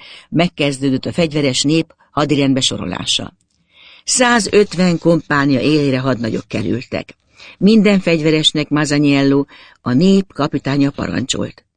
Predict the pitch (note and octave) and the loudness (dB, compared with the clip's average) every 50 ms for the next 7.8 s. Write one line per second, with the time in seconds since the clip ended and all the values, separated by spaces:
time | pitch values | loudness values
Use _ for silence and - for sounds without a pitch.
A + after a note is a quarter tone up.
0 | _ _ - - - D3 F3+ C4+ E4+ D4 F3 - - - C3+ C#3 D3 E3+ F#3 - | _ _ -20 -8 0 2 4 4 4 4 0 -2 -2 -2 -2 -2 0 -2 -2 -2
1 | F#3 F3+ D3+ G#2+ A#2 B2 D3+ D#3 - - - - - - D3 F#3 B3+ C4 - - | -2 -2 0 -2 -2 -2 -4 -4 -6 -8 -10 -10 -8 -6 -4 -2 -2 -2 -4 -4
2 | F3 E3 D#3+ - D3 C#3 B2+ A2+ - - F#3 F#3 F3+ - - D#3 C#3+ C#3+ C3 A2+ | -6 -6 -4 -4 -2 -2 -2 -2 -2 0 0 0 0 0 -2 -2 -2 -2 -2 -2
3 | B2 B2+ C3 C3 C3 - - - - - - - - G3 G3 F#3 D3 - - - | -2 0 0 -2 -2 -6 -12 -20 -20 -16 -12 -6 -2 0 2 2 2 0 -2 -2
4 | D3+ D3+ B2+ A#2 B2+ A2+ A2 G#2+ A2+ - C3+ D#3 D3 B2+ A2+ A2 - - - D3+ | -2 -2 -2 -2 -4 -4 -4 -4 -4 -4 -4 -4 -4 -4 -4 -6 -8 -6 -4 -4
5 | E3 E3+ F3 - - A2 - - D3+ C#3+ - C#3 B2+ C3 A#2+ B2 A#2 G#2+ A2 G2+ | -4 -4 -6 -8 -8 -6 -4 -4 -4 -4 -4 -4 -4 -4 -2 -2 -2 0 0 -2
6 | - - - - F#2 - - - _ _ _ _ _ _ _ _ _ _ _ _ | -2 -4 -6 -8 -10 -10 -12 -14 _ _ _ _ _ _ _ _ _ _ _ _
7 | - D#3 D#3+ C3+ - - - C#3 A#2+ F#2 - - - - - - | -4 -2 -2 -2 -2 -4 -4 -4 -4 -6 -6 -8 -10 -12 -16 -20